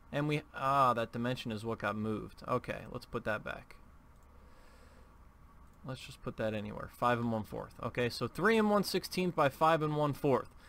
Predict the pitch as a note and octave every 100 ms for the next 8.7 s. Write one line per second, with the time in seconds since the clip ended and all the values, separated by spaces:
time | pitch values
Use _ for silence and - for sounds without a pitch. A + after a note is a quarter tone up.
0 | - - - C#3+ C#3+ E3+ D#3+ D3+ C3+ -
1 | - - - - C3 C#3 C#3+ B2+ B2+ B2+
2 | B2 A#2+ A#2 E3+ F#3 F#3 - - - -
3 | - - - - - - - - - -
4 | - - - - - - - - - -
5 | - B2+ C3+ C3+ B2+ B2+ B2 A#2+ B2+ B2+
6 | B2 A#2+ - B2+ - - C3+ A#2+ - -
7 | - - - - - - - - - -
8 | - - - B2 - -